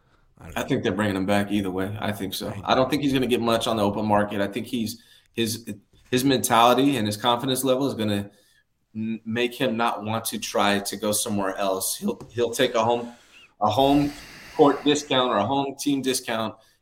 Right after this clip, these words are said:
Speaker 2: and he'll be back next year, is my opinion.
Speaker 1: And this is his best season ever, right? It's his contract season. He's really putting it all together.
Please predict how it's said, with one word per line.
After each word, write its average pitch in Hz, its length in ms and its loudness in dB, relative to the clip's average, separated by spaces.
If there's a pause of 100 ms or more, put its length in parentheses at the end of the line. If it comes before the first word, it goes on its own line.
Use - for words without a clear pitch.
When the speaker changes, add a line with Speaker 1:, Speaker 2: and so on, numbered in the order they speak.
Speaker 2:
and 101 140 -6
he'll 104 180 -4
be 104 100 -4
back 98 260 -4
next 95 240 -10
year, 90 160 -8
is 87 120 -16
my 87 160 -14
opinion. 87 300 -20 (960)
Speaker 1:
And 123 160 -8
this 160 140 -2
is 151 120 -2
his 131 140 -6
best 131 240 -2
season 120 260 -4
ever, 107 220 -6
right? 104 220 -10
It's 104 120 -14
his 101 120 -14
contract 123 500 -4
season. 117 260 -6
He's 101 140 -10
really 123 140 -4
putting 127 300 2
it 123 80 -4
all 120 140 0
together. 113 440 -6